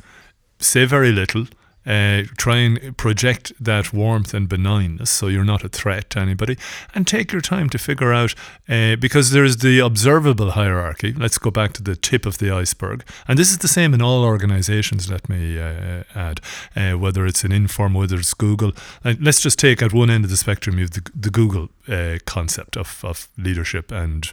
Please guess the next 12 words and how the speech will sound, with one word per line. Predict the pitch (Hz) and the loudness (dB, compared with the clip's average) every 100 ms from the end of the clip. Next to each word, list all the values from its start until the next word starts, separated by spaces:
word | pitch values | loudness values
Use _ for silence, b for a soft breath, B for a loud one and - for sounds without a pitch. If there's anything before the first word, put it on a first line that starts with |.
| - | -12
corporate | - 101 87 87 82 | -6 -4 -4 -6 -8
management, | - 82 85 - 98 B B B | -6 -6 -6 -6 -8 B B B
and | 107 | -2
you | 92 | 0
have | 85 | 0
the | |
military. | 98 95 - - - _ _ _ _ - - - | 0 0 -4 -10 -16 _ _ _ _ -10 -8 4
Even | 143 175 | 4 6
in | 180 | 4
the | 165 | 6
military | 147 147 113 | 4 4 4
world, | 101 92 78 85 | 2 0 -2 -8